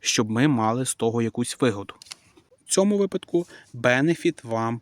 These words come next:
допоможе. І ще вам покажу один препарат. Це полігенератор. Цей препарат стимулює інтенсивність забарвлення плодів. Прям призначений для того, щоб ваші плоди почервоніли. Ним робиться одна-дві обробки від початку дозрівання плодів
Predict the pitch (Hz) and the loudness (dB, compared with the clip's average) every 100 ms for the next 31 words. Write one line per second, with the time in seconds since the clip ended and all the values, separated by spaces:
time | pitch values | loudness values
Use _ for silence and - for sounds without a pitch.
0 | _ 113 123 127 110 104 - 139 - _ | _ -6 -2 0 -2 -4 -8 -8 -16 _
1 | _ _ _ - 156 - 131 117 120 120 | _ _ _ -4 0 2 2 2 0 -4
2 | - 135 135 135 139 139 139 139 143 143 | -4 -2 0 0 0 0 -2 -4 -6 -8
3 | - 143 117 - - - _ 143 135 113 | 0 2 2 -2 -14 -20 _ 4 4 4
4 | 117 110 110 104 107 131 - _ - 127 | 0 -2 -2 -2 -4 -10 -12 _ -2 0
5 | 117 110 - 110 107 - - 123 131 127 | 2 0 -2 -4 -4 -6 -2 2 4 4
6 | 113 127 120 123 123 - 113 104 104 113 | 0 -4 -2 0 0 0 -2 -2 -4 -4
7 | 110 107 107 104 104 - 110 98 107 120 | -4 -6 -6 -8 -10 -10 -12 -8 -8 -8
8 | - _ _ - 135 127 113 - 117 120 | -10 _ _ -2 0 2 -2 -4 -2 -4
9 | 113 - 107 107 - 147 175 160 - 107 | -4 -6 -8 -8 -8 -6 -6 -6 -8 -6
10 | 131 180 - - 110 120 - 127 - 120 | -6 -6 -8 -10 -10 -8 -8 -8 -8 -6
11 | 113 104 101 - - _ _ _ - - | -6 -6 -8 -12 -20 _ _ _ -20 -20
12 | - - - 127 143 131 120 117 113 - | -20 -20 -4 4 6 6 4 0 -2 -6
13 | - 135 131 127 117 120 120 117 117 113 | -8 -4 0 0 0 -2 -2 -2 -2 -6
14 | - 104 113 123 - 120 - 110 113 107 | -6 -10 -6 -4 -2 -4 -4 -8 -8 -8
15 | 107 117 139 165 - 151 143 160 | -8 -6 -2 -2 -2 -6 -4 -6